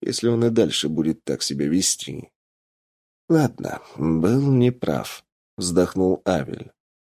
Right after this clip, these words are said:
"Но все эти три банды нужно ликвидировать. Они будут мешать в вопросах торговли оружием, лёгкой наркотой и подобным.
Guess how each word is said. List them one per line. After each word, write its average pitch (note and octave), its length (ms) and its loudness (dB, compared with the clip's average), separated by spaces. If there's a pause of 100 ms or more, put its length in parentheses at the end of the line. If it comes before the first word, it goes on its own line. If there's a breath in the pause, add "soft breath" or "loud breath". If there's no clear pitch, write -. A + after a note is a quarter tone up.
(100)
"Но G2+ 240 2
все D3+ 320 2
эти D3+ 320 -2
три A2+ 240 2
банды A#2 500 2
нужно E3 380 0
ликвидировать. B2 1000 -2
Они G2 460 -2
будут C3+ 440 4
мешать C3 520 2
в F2+ 60 -2
вопросах F#2+ 560 2
торговли E2+ 640 0
оружием, D2+ 680 -4
лёгкой E2 400 -6
наркотой D#2+ 680 -4
и - 120 -4
подобным. A2+ 840 -2